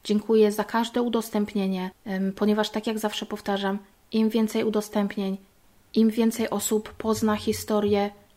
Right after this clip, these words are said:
czy Doroty, czy innych osób zaginionych, o których opowiedziałam w poprzednich odcinkach, tym większe prawdopodobieństwo, że te osoby zostaną odnalezione. Dziękuję również Izabeli za pomoc przy powstawaniu tego odcinka.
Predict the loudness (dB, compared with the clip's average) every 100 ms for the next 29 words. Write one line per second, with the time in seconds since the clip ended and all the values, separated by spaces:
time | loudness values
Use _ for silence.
0 | _ -2 2 2 0 -2 -4 -6 -6 -8
1 | -2 2 4 2 -2 -4 -4 -4 -4 -2
2 | -2 -4 -6 -6 -2 -2 -2 -4 -2 0
3 | 0 -2 -6 -10 -4 -2 -2 -4 -6 -6
4 | -4 -6 -8 2 4 4 4 0 -2 -2
5 | -2 -2 -2 -2 0 0 -2 -6 -6 -6
6 | -12 _ _ _ -4 -2 0 -2 -4 -4
7 | -4 -4 -4 -4 -4 -4 -4 -6 -4 -2
8 | -2 -4 -6 -8 -14 _ _ _ _ _
9 | _ _ _ -2 0 2 2 2 2 2
10 | 2 0 -4 -6 -2 0 2 4 2 0
11 | -4 0 0 0 -2 -10 _ _ -12 -8
12 | -4 -4 -4 -6 -4 -6 -6 -8 -8 -10
13 | -8 -8 -8 -10